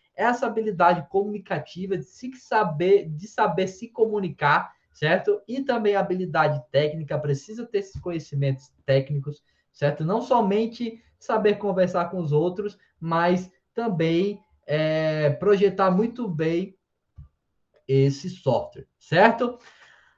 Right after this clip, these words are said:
Ah, ele também atua, olha só, como um agente de mudanças. Isso é ni-, é nítido aqui pra todos nessa turma,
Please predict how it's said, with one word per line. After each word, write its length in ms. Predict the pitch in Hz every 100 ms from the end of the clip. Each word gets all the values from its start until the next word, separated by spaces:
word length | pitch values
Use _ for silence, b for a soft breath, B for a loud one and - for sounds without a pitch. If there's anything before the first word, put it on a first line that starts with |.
| _
Ah, 380 | 175 202 220 214
ele 160 | 269 302
também 280 | 311 285 285
atua, 400 | 262 - 269 269
olha 180 | 254 262
só, 300 | 226 185 156
como 300 | 196 214 262
um 60 |
agente 420 | 269 202 220 226
de 120 | - 214
mudanças. 960 | 247 208 175 208 208 156 - 120 -
Isso 240 | 170 240 269
é 80 | 240
ni-, 340 | 185 185 208
é 140 | 196
nítido 720 | 233 196 208 214 220 185 233 -
aqui 360 | 185 - - 160
pra 260 | 190 165
todos 500 | 160 135 135 143 139
nessa 280 | 139 135 139
turma, 520 | 131 123 135 147 175